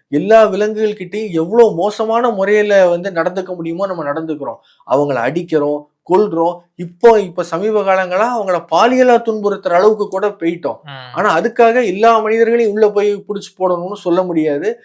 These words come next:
Speaker 1: எல்லா, சில ஆண்கள் பண்ற தவறுகளுக்காக எல்லா ஆண்களையும் புடிச்சு ஜெயில போடுங்க, இல்ல கொல்லுங்கன்னு சொல்ல முடியாது. அதே இதை தான் நம்ம டாக்ஸ்லயும் அப்ரோச் பண்ணணும். நம்ம ஒரு, ஒரு, ஒரு பிரச்சனையை நம்ம வந்து கையாளுறோம்னா, அதை ஒரு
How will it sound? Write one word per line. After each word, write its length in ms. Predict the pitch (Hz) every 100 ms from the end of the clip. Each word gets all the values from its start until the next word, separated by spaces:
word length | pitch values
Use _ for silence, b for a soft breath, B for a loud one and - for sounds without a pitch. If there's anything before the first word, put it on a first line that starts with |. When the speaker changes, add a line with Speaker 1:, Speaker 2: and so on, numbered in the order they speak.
| b _
Speaker 1:
எல்லா, 480 | 170 226 214 190
சில 280 | 170 - 196
ஆண்கள் 380 | 214 220 233 233
பண்ற 240 | 214 196
தவறுகளுக்காக 640 | 190 185 190 185 175 202 262
எல்லா 300 | 226 247 226
ஆண்களையும் 360 | 226 254 247 _
புடிச்சு 280 | 226 226 -
ஜெயில 420 | 240 202 220 220
போடுங்க, 340 | 208 196 185 214
இல்ல 140 | 220
கொல்லுங்கன்னு 500 | - 196 214 202 190
சொல்ல 260 | 208 165 165
முடியாது. 400 | 151 135 113 - b b _
அதே 320 | 123 160 226
இதை 200 | 208 196
தான் 160 | 220
நம்ம 200 | 233 190
டாக்ஸ்லயும் 680 | 139 135 175 175 180 180 170
அப்ரோச் 280 | 135 156 147
பண்ணணும். 180 | 143 127
நம்ம 220 | 123 127
ஒரு, 160 | 131 135
ஒரு, 320 | 135 147 147 - _
ஒரு 380 | 147 151 147 147
பிரச்சனையை 500 | 165 165 247 247 220
நம்ம 240 | 190 180
வந்து 220 | 190 151
கையாளுறோம்னா, 720 | 156 180 165 147 131 135 175 190 b b b
அதை 200 | - 151
ஒரு 120 | 151